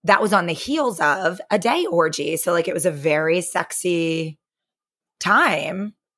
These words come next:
already. And so I think that's really helpful. Before anyone has their judgment or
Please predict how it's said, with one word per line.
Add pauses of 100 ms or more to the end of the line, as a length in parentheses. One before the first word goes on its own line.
(280)
already. (400)
And
so (260)
I
think
that's
really
helpful.
Before
anyone
has
their
judgment
or